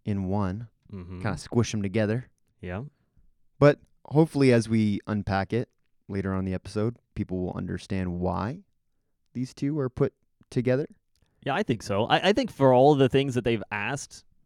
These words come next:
Speaker 2: like, dividing these two into their own parts, they each deserve their own part, but I, I also see where they come together.
Speaker 1: Yeah.
Speaker 2: So,
Speaker 1: Yeah.
Speaker 2: yep. Uh,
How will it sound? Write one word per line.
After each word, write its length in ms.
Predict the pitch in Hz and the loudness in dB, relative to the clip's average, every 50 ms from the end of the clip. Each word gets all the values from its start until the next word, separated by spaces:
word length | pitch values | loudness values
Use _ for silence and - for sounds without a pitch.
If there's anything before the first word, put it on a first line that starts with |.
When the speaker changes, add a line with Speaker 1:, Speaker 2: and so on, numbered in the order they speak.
| _ - | _ -10
Speaker 2:
like, 180 | - 113 104 113 | -10 -10 -8 -6
dividing 480 | 107 113 92 107 98 107 120 127 131 127 | -6 -6 -4 -2 -2 -2 -2 -2 -2 -2
these 180 | 123 117 - | -4 -4 -4
two 220 | - - 123 127 135 | -2 -2 -2 0 0
into 140 | 123 107 | -2 -4
their 180 | 101 101 95 - | -4 -4 -4 -6
own 160 | 98 110 113 | -6 -6 -6
parts, 520 | 104 - 95 101 120 147 - - - - _ _ _ _ _ _ _ - - _ - | -6 -6 -4 -4 -4 -4 -6 -10 -20 -20 _ _ _ _ _ _ _ -20 -20 _ -14
they 200 | 101 98 113 120 | -8 -4 -4 -4
each 300 | 120 - 123 117 - - | -2 -2 -6 -8 -8 -8
deserve 400 | 104 107 98 87 101 101 104 101 | -8 -8 -6 -4 -4 -6 -4 -2
their 120 | 127 123 127 | -2 -2 -2
own 100 | 127 127 | -2 -4
part, 240 | 120 127 139 165 185 | -4 -4 -4 -4 -6
but 100 | - - | -6 -6
I, 220 | - - - 98 - _ - | -6 -6 -6 -8 -10 _ -12
I 120 | 214 107 | -10 -4
also 280 | 90 110 110 110 - 110 | -2 -2 -2 -2 -2 -6
see 160 | - - 113 | -4 -2 -2
where 200 | 107 101 95 95 | -2 -2 -2 -2
they 100 | 101 104 | -4 -4
come 180 | - - 107 107 | -4 -6 -6 -6
together. 360 | 104 101 113 113 139 170 - _ _ _ | -4 -4 -4 -4 -6 -8 -10 _ _ _
Speaker 1:
Yeah. 280 | - 156 156 117 98 87 - _ | 2 4 4 4 2 0 -6 _
Speaker 2:
So, 320 | _ - - 113 107 104 101 _ - | _ -6 -4 -2 -2 -2 -6 _ -8
Speaker 1:
Yeah. 180 | - 107 98 87 80 - - - - - - _ - | -6 -6 -6 -6 -8 -14 -20 -20 -20 -20 -20 _ -2
Speaker 2:
yep. 200 | - 165 165 - _ _ _ _ _ _ _ _ _ - | 0 0 0 0 _ _ _ _ _ _ _ _ _ 0
Uh, 500 | 135 135 143 147 151 151 151 151 151 143 | 2 4 4 4 6 6 6 4 4 2